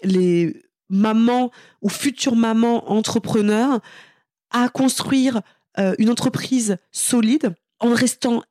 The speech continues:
elles-mêmes, sans avoir besoin de travestir, euh, leur personnalité. C'est ça que j'ai envie de faire, et sans donner des, euh, conseils archi marketing. Euh, je pense qu'on peut très bien réussir dans l'entrepreneuriat en étant des billes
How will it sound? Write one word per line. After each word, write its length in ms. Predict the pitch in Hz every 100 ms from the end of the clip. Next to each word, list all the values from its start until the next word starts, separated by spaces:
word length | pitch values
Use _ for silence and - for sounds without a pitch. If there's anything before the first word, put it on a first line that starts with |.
| _
elles-mêmes, 540 | 254 247 220 285 233 - _ _ _
sans 160 | - 254
avoir 160 | 254 233
besoin 420 | 226 214 240 233
de 180 | 208 190
travestir, 880 | - - 220 226 - - 233 240 - - - -
euh, 80 | 190
leur 160 | 208
personnalité. 680 | 240 214 220 202 180 240 285 - -
C'est 140 | -
ça 100 | 254
que 160 | 262 233
j'ai 80 | 202
envie 180 | 202 196
de 60 |
faire, 280 | - 240 277 - - -
et 60 |
sans 200 | 214 254
donner 460 | 226 220 208 226 247
des, 280 | 202 196 180
euh, 60 |
conseils 580 | 185 233 220 - 240 208 -
archi 580 | - 185 - - - 254
marketing. 800 | 220 208 170 214 - - 240 254 226 - - _
Euh, 180 | 196 185
je 80 | 185
pense 180 | 247 247
qu'on 100 | 240
peut 140 | 214
très 280 | - - 254
bien 200 | 220 240
réussir 280 | 226 214 240
dans 60 |
l'entrepreneuriat 640 | 208 185 - 202 196 202 233 - - - - -
en 120 | 208
étant 460 | 202 190 240 240 226 -
des 140 | 185
billes 400 | 190 185 240 240